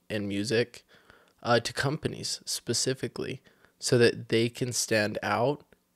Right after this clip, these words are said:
and bring what they do best to transform people's lives. Uh, they actually incorporated their music into this podcast.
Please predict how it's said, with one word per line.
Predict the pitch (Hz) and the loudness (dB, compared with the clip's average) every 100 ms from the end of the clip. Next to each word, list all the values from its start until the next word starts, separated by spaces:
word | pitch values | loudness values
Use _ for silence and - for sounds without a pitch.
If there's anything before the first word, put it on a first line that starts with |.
| - | -2
and | 123 113 | 0 0
bring | 110 117 113 113 113 - _ _ | 0 2 2 -2 -8 -12 _ _
what | 113 107 87 - | -4 -2 -2 0
they | 101 107 | 0 0
do | 107 104 | 0 -2
best | 92 92 127 - - - _ _ _ _ | 0 2 2 -2 -10 -14 _ _ _ _
to | - | -10
transform | 113 123 95 90 95 90 | -4 -2 -2 -4 -10 -12
people's | - - - - | -12 -10 -8 -4
lives. | 67 76 - - _ - - - - - - - - | -4 -4 -8 -12 _ -20 -20 -20 -20 -20 -20 -16 0
Uh, | 123 | 2
they | 110 120 | 8 10
actually | 139 147 - 135 120 - | 10 8 4 4 4 0
incorporated | 123 - 120 117 120 113 | -6 2 2 4 4 4
their | 110 113 | 4 4
music | 127 113 110 | 2 0 -2
into | 110 107 | -2 -2
this | 107 107 | -2 -2
podcast. | - 113 113 - 117 107 - | -2 -2 -2 -2 -4 -4 -10